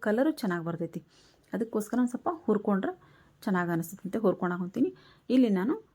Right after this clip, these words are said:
ಸಕ್ಕರೆ ಪಾಕನ ರೆಡಿ ಮಾಡ್ಕೊಳಕ್ ಹೊಂತೀನಿ. ಆಮೇಲೆ ಇದು ಫಸ್ಟ್ ಟೈಮ್ ಅಲ್ಲ ಫ್ರೆಂಡ್ಸ್ ನಾನು ಮಾಡ್ತಿರೋದು, ಒಂದ್ ಎರಡ್ ಮೂರ್ ಸರ್ತಿ ಮಾಡಿದ್ದೀನಿ, ಭಾಳನೇ ಭಾಳ ಚೆನ್ನಾಗ್ ಬಂದವು. ಅದಕ್ಕೋಸ್ಕರ ಈ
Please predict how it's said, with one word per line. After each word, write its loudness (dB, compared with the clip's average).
ಸಕ್ಕರೆ -2
ಪಾಕನ -4
ರೆಡಿ -2
ಮಾಡ್ಕೊಳಕ್ -2
ಹೊಂತೀನಿ. 0
ಆಮೇಲೆ 4
ಇದು -2
ಫಸ್ಟ್ -4
ಟೈಮ್ 4
ಅಲ್ಲ 0
ಫ್ರೆಂಡ್ಸ್ -6
ನಾನು -4
ಮಾಡ್ತಿರೋದು, -2
ಒಂದ್ -2
ಎರಡ್ 2
ಮೂರ್ 0
ಸರ್ತಿ 0
ಮಾಡಿದ್ದೀನಿ, 0
ಭಾಳನೇ 2
ಭಾಳ 0
ಚೆನ್ನಾಗ್ -2
ಬಂದವು. -4
ಅದಕ್ಕೋಸ್ಕರ -4
ಈ -6